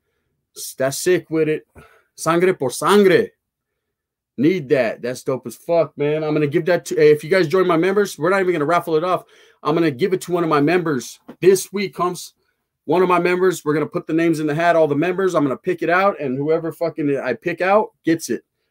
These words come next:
One of my members is gonna get that. That's the vinyl. That motherfucker's clean, bro. It's like forty-three inches by thirty-one or something like that. It'll look clean, bro. Put, put it in a, a frame. It'll look tight in your pad.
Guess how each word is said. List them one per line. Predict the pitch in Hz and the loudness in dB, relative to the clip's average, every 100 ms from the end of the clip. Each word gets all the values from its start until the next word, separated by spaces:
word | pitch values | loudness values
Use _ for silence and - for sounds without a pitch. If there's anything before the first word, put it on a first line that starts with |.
| _ _ | _ _
One | 139 180 | -4 0
of | |
my | 180 | 2
members | 175 170 160 | 2 0 -2
is | 147 131 | -4 -2
gonna | 139 | -2
get | 127 151 | -2 -2
that. | 123 | -2
That's | 131 143 | -2 -4
the | 113 | -4
vinyl. | 139 151 127 | 0 2 2
That | 117 | 2
motherfucker's | 147 147 131 - 104 | 0 -2 -8 -10 -16
clean, | - 123 120 180 175 135 104 | -14 -10 0 4 6 4 0
bro. | 135 | 0
It's | 147 | 2
like | 139 113 | -2 -4
forty-three | 156 160 160 151 156 | 0 0 0 -2 0
inches | 156 151 123 | 0 -4 -4
by | 127 101 - _ _ _ _ _ 165 | -4 -4 -6 _ _ _ _ _ 4
thirty-one | 175 156 139 170 165 | 4 4 0 -2 -2
or | |
something | - 165 | -4 -4
like | 160 - | -2 0
that. | 190 - _ _ _ - _ - | -2 -2 _ _ _ -20 _ 0
It'll | 127 | 4
look | 143 - | 4 2
clean, | 160 165 143 | 0 2 2
bro. | 127 147 | 0 0
Put, | - 165 - | 0 -4 -2
put | 170 | -4
it | 160 | -2
in | 170 151 | -2 0
a, | 131 | 0
a | 123 117 | 0 0
frame. | 156 196 240 - - _ _ _ _ _ _ _ _ 110 | 2 4 2 0 -10 _ _ _ _ _ _ _ _ -4
It'll | 113 | 0
look | 117 - | 0 0
tight | 123 143 131 | 0 2 2
in | 120 | 0
your | 107 | 0
pad. | 131 139 120 | 2 4 2